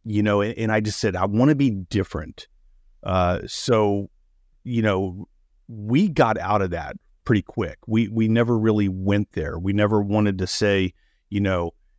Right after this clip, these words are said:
"Hey, you know, we're just agents. We'll go out there and source all these quotes for you, and then you can figure out which one is the best for you,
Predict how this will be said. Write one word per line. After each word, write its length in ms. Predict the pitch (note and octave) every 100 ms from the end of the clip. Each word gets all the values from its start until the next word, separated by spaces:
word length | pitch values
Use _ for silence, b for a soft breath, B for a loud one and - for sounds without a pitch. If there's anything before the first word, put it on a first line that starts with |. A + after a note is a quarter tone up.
| _ _
"Hey, 360 | - A#2+ A2 G#2
you 120 | A#2
know, 120 | A2 G2+
we're 200 | A2 A#2
just 220 | A2 -
agents. 440 | A#2 C3 B2+ B2+ -
We'll 120 | A#2+
go 180 | A2 A2+
out 160 | A2
there 100 | A2
and 100 | F#2+
source 340 | - B2+ A#2+ -
all 120 | G#2
these 180 | E2+ -
quotes 380 | - F3+ E3 -
for 240 | D#3 D3
you, 240 | C3 B2+
and 160 | B2 A2+
then 320 | A2 G#2+ G2+
you 160 | G#2 G#2
can 240 | - G2
figure 340 | - A2+ G2+ G2
out 220 | F#2 F2+
which 240 | F#2+ -
one 160 | G#2+ G2+
is 180 | F2+ -
the 80 |
best 300 | F2+ A#2 A2+
for 100 | -
you, 420 | F2+ F#2+ F#2+ F#2